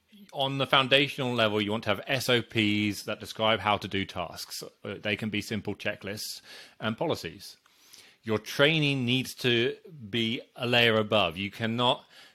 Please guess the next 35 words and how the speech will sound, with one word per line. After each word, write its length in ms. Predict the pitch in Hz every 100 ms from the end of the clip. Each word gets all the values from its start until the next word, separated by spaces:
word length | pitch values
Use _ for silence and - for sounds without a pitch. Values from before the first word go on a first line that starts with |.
| -
have 420 | 117 110 117 -
training 540 | - 113 117 110 101
as 340 | 107 104 98 107
the 160 | 107 101
foundation 680 | 95 104 107 104 110 - 101
for 80 | 92
how 120 | 95
you 120 | 101
provide 320 | 87 92 95
gui-, 260 | 98 104 95
guidance 340 | - 107 87 101
because 340 | 113 107 107
people 260 | - 117 123
forget. 440 | - 135 143 - _ - _
Instead, 460 | - 101 - 131 113
you 120 | 110
need 300 | 110 117 127
to 80 | 123
have 180 | 110 104
things 220 | 104 98
documented 680 | - 101 - 95 92 101 92
in 120 | 92
some 260 | - 101 98
form. 240 | 92 80
It 140 | 90
c-, 80 | 147 -
could 200 | 135 123
be 200 | 120 123
a 120 | 110
video 380 | 98 113 120 123 -
or, 260 | 101 110 -
or 320 | 113 98 98
written 260 | 107 -
down 180 | 104 98
checklist, 380 | - 147 139 -